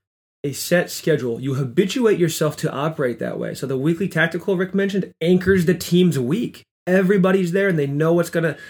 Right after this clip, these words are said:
they know what's coming, and so they're gonna save up time to talk and get after topics together.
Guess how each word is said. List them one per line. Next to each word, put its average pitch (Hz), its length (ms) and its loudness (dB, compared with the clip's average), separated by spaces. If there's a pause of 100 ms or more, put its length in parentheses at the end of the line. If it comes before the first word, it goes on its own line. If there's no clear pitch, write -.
(140)
they 147 60 0
know 151 160 4
what's 185 140 0
coming, 208 300 2
and 175 100 2
so 160 80 0
they're 151 120 4
gonna 151 180 2
save 180 460 0
up 185 240 -2 (440)
time 175 420 -2
to - 220 -10
talk 175 320 -2
and 139 140 -4
get 156 120 2
after 165 280 0
topics 147 380 -6
together. 110 400 -8